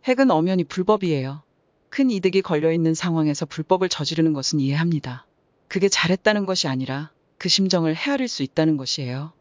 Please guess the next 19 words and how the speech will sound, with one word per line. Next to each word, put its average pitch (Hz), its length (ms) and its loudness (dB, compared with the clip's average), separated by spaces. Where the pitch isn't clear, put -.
근데 190 220 2
시발 302 320 0
게임하면서 240 760 0
남들을 170 360 2
속이고 180 340 -2
반칙을 190 500 -2
하며 185 180 -2
즐긴다는 180 580 -2
것이 139 220 -6
저는 156 340 0
이해가 160 240 -2
가지 156 240 -8
않아요. 127 420 -8
놀이에서 214 440 2
비열하게 208 460 2
반칙 170 340 -2
쓰는 185 320 0
저 - 140 -2
병신력은 175 680 -2